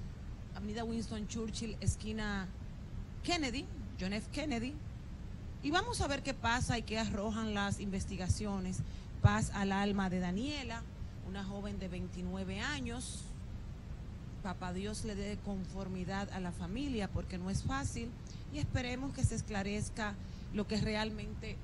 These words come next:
pasó con este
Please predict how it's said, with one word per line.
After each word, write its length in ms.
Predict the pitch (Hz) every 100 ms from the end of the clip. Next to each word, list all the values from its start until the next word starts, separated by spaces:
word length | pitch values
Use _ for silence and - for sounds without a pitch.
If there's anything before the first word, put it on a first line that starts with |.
| - - -
pasó 480 | - - - 277 349 - - - - - - - - - -
con 180 | 214 196
este 880 | 202 208 - 214 208 202 185 170